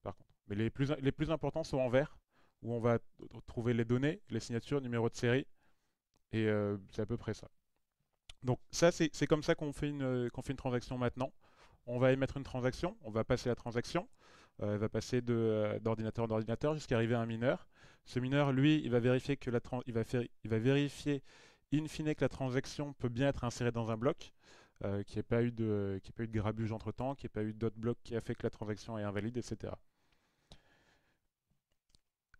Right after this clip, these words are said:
Donc ça, ça pose un problème dans le sens où, euh, quand on est à sept, quinze transactions par seconde, quand on veut par exemple avoir des jeux,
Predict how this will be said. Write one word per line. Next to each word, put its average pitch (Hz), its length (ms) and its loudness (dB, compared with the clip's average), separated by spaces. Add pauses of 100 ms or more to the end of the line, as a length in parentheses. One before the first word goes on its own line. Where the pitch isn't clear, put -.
(400)
Donc 135 200 0 (180)
ça, 165 260 6
ça - 140 4
pose 139 200 4
un 135 80 2
problème 143 440 2
dans 131 120 4
le 131 60 0
sens - 400 -4
où, 156 300 4
euh, 117 200 4
quand 127 180 -2
on 131 80 -4
est 123 60 2
à 120 60 4
sept, - 180 0 (120)
quinze 135 260 -2
transactions 117 420 -2
par 110 140 -2
seconde, 147 360 -2
quand 117 200 -8
on 120 80 -4
veut 113 140 0
par 110 140 0
exemple 117 220 -2
avoir 107 160 0
des 110 140 0
jeux, 139 200 0